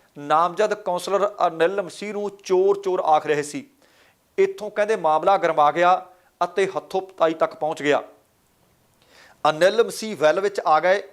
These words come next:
ਅਤੇ ਬੋਲੇ ਕਿ ਰਾਹੁਲ ਗਾਂਧੀ ਵੀ ਜ਼ਮਾਨਤ 'ਤੇ ਆਇਆ ਹੋਇਆ ਹੈ। ਦੱਸਣਾ ਬਣਦਾ ਹੈ ਕਿ ਇਹ ਸਾਰਾ ਮਾਮਲਾ ਕੇਂਦਰੀ ਗ੍ਰਹਿ ਮੰਤਰੀ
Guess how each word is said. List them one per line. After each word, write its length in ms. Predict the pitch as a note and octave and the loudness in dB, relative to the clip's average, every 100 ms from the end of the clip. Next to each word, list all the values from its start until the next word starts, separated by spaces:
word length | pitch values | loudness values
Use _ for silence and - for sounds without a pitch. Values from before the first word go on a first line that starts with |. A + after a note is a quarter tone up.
| _ _ _ - | _ _ _ -6
ਅਤੇ 200 | E3 G#3+ | 0 0
ਬੋਲੇ 400 | D3 E3 F3+ G#3 | 0 -4 0 0
ਕਿ 200 | G#3 G3 | 0 0
ਰਾਹੁਲ 280 | D3+ E3 F#3 | 2 2 -2
ਗਾਂਧੀ 280 | E3+ F3+ | -4 -6
ਵੀ 80 | A3+ | -10
ਜ਼ਮਾਨਤ 440 | F3+ D#3+ D#3+ D#3+ E3+ | -6 -2 0 -2 -6
'ਤੇ 180 | F3+ | 0
ਆਇਆ 180 | E3+ D#3+ | 2 4
ਹੋਇਆ 240 | C#3+ C#3 D#3+ | 2 2 0
ਹੈ। 220 | - - _ _ _ _ | 0 -12 _ _ _ _
ਦੱਸਣਾ 400 | B2+ D3+ F#3+ A3+ | -4 -2 0 2
ਬਣਦਾ 340 | E3+ D#3 D#3+ G3 | 0 0 2 2
ਹੈ 60 | G3+ - - | 0 -8 -14
ਕਿ 80 | G#3 | -12
ਇਹ 280 | - A3+ A#3 A3 - - | -4 0 0 -2 -10 -16
ਸਾਰਾ 480 | - D#3+ E3+ G#3+ | 0 2 4 4
ਮਾਮਲਾ 400 | G#3 F#3 E3+ G3 | 4 0 0 0
ਕੇਂਦਰੀ 500 | G3 - F3+ F3 G3 | -2 -4 -10 -8 -8
ਗ੍ਰਹਿ 220 | E3 D3 G3+ | -2 0 0
ਮੰਤਰੀ 420 | E3 - D#3+ | -2 -8 -10